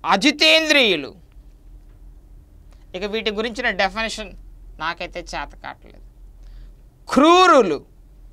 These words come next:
సజ్జన ద్వేషులు.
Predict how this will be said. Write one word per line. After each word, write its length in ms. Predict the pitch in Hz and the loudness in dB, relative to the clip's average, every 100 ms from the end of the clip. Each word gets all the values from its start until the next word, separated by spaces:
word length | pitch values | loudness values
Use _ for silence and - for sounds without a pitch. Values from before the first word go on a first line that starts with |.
| - - - - - - - - - - - - - - - | -20 -20 -20 -20 -18 -18 -16 -16 -18 -18 -20 -20 -20 -20 -20
సజ్జన 840 | - - - 226 190 156 294 294 311 | -14 -8 -2 -2 -2 2 4 4 2
ద్వేషులు. 880 | 277 240 277 302 - 262 180 151 | 0 4 4 4 0 -4 -8 -12